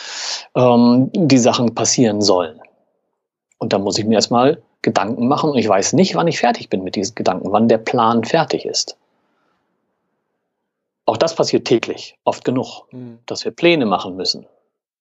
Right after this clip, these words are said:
Speaker 1: Und dann kann man nicht sagen, „Ich weiß schon, wann es fertig ist.“ Inklusive der ganzen Analyse, inklusive der ganzen handwerklichen Tätigkeit weiß ich schon, wann es fertig ist. Nein, das geht nicht.
Speaker 2: Mhm.
Speaker 1: Äh, ich bin da, tut mir leid, ich bin da sehr sensibel geworden
Speaker 2: Ja,
Speaker 1: über
Speaker 2: ja,
Speaker 1: die Zeit
Speaker 2: klar,
Speaker 1: in der Softwareentwicklung.
Speaker 2: klar,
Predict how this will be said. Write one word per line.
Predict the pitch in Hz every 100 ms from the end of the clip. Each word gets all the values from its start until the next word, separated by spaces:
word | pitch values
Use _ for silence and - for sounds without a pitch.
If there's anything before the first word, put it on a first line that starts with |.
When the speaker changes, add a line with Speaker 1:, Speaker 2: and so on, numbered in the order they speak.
| _ _ _ _ _ _
Speaker 1:
Und | 139 120
dann | 104
kann | - 107
man | 101
nicht | 120 -
sagen, | 139 135 143
„Ich | 127
weiß | 120 107
schon, | - 113
wann | 101
es | 113
fertig | - 143 - -
ist.“ | -
Inklusive | - 170 196 143 117 117 107 107 104
der | 143 107
ganzen | 113 143 151
Analyse, | 135 123 117 107
inklusive | 110 180 190 156 123 117 113 113
der | 110
ganzen | 104 113 123
handwerklichen | 110 107 98 - 110
Tätigkeit | 104 95 113 107 95
weiß | 98 123
ich | 123
schon, | 135 110
wann | 98
es |
fertig | - 90 - -
ist. | - - _ _ _ _ _ _
Nein, | 98 98
das | 110
geht | - -
nicht. | 90 - - _
Speaker 2:
Mhm. | 120 113 110 _ _ _ _ _ _ _ _ _ _ _ _ _ _ _ _ _ _ _ _ _ _ _ _ _ _ _ _ 262
Speaker 1:
Äh, | 185 151
ich | 135
bin | 175
da, | 165
tut | 156
mir | 196
leid, | 165 98
ich |
bin | 123
da | 143 131
sehr | 139 160 160
sensibel | 147 143 135 135 139 135
geworden | 139 143 151 135
Speaker 2:
Ja, | 135
Speaker 1:
über | 160
Speaker 2:
ja, | 185
Speaker 1:
die | 196
Zeit | 120
Speaker 2:
klar, | 113
Speaker 1:
in | 113
der | 113
Softwareentwicklung. | 139 147 127 113 113 120 131 175
Speaker 2:
klar, | - 147